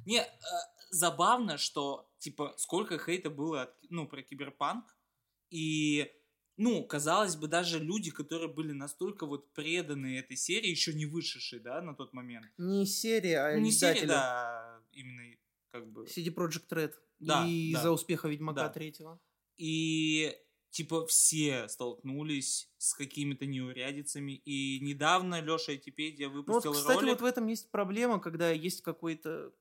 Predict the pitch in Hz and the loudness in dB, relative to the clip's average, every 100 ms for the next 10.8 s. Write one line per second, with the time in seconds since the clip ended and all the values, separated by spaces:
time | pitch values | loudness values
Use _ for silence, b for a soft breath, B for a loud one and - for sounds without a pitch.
0 | 170 - 175 156 190 185 156 156 156 - | -14 -4 -2 4 4 6 2 2 -2 0
1 | 170 156 147 156 156 196 220 175 151 156 | 0 0 -2 -4 2 2 0 -6 -12 -12
2 | 151 127 147 170 156 156 151 151 147 151 | -12 -8 -6 -4 -6 -6 -6 -4 -2 -4
3 | - 156 - 165 170 160 156 147 151 143 | -8 -8 -2 2 2 2 -2 -6 -6 -6
4 | 160 147 143 - 156 156 - 127 120 113 | -4 -6 -8 -14 -14 -16 -16 -8 -4 0
5 | 180 156 208 202 185 170 165 175 175 156 | 2 4 2 2 0 2 2 2 0 2
6 | 170 147 - 147 143 _ _ _ _ _ | 2 0 -4 -10 -16 _ _ _ _ _
7 | _ _ 143 139 139 135 135 139 147 - | _ _ -6 -2 0 2 0 0 -2 0
8 | 202 185 190 180 180 165 160 180 170 147 | 0 2 2 2 0 -2 0 2 2 -2
9 | 135 135 143 143 160 180 160 139 131 156 | -6 -8 -8 -6 -6 -6 -6 -8 -6 -6
10 | - 147 143 135 143 - 139 135 | -4 -4 -4 -4 -4 -4 -6 -8